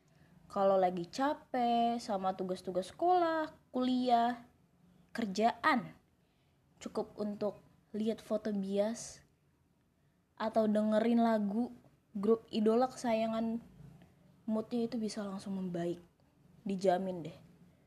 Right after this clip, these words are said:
perasaan jadi tenang dengan sendirinya. Iya sih, kebiasaan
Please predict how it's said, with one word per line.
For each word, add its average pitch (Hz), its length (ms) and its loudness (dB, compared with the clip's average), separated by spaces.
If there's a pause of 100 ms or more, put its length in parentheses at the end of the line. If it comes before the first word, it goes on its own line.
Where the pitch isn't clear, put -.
(140)
perasaan 185 400 -2
jadi 180 240 -2
tenang 277 400 0
dengan 226 400 -2
sendirinya. 311 1040 0 (1800)
Iya 185 320 -6
sih, 165 480 -12
kebiasaan 180 800 -6